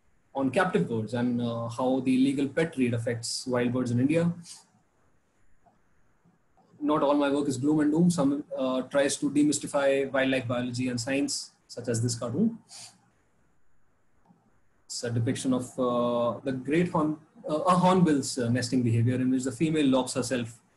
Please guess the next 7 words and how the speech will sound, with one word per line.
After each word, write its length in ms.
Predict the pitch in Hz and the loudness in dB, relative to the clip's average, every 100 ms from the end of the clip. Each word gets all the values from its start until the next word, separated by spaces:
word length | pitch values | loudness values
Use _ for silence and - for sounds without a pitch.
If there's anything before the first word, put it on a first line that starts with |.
| _ _ | _ _
uh, 380 | 120 117 117 113 117 - | -4 0 0 0 -4 -6
and 200 | 131 127 | 0 2
depends 300 | 131 139 139 | 2 2 2
on 100 | 139 | 4
the 80 | 135 | 4
male 360 | 135 143 117 - _ _ _ | 6 4 2 -4 _ _ _
for 520 | - 123 120 120 113 | -12 -4 -2 -4 -6